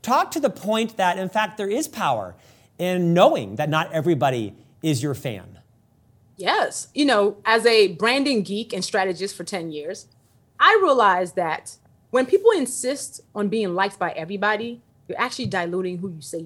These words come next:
Speaker 2: you are. We're so afraid of not being liked that I'm just like, "You know what? You're constantly chasing the people you're supposed to repel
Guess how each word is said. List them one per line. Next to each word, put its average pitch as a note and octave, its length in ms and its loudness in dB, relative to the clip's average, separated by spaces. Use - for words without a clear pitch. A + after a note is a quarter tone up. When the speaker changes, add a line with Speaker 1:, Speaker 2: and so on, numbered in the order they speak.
Speaker 2:
you D3 80 -12
are. - 300 -8
We're C4 140 0
so D#4 240 2
afraid G#3+ 640 2
of F3+ 220 -8
not A3 280 -4
being F#3+ 300 -2
liked G3 320 -2
that G3 60 -2
I'm G3+ 120 -2
just G3+ 160 -8
like, - 240 -6
"You G#3 60 -6
know G3+ 100 -4
what? G#3+ 360 -2
You're B3+ 160 -6
constantly C4+ 640 0
chasing B3 420 -4
the G3 80 -2
people A3+ 260 -10
you're G3 220 -4
supposed - 380 -6
to G#3 40 -10
repel F#3+ 600 -4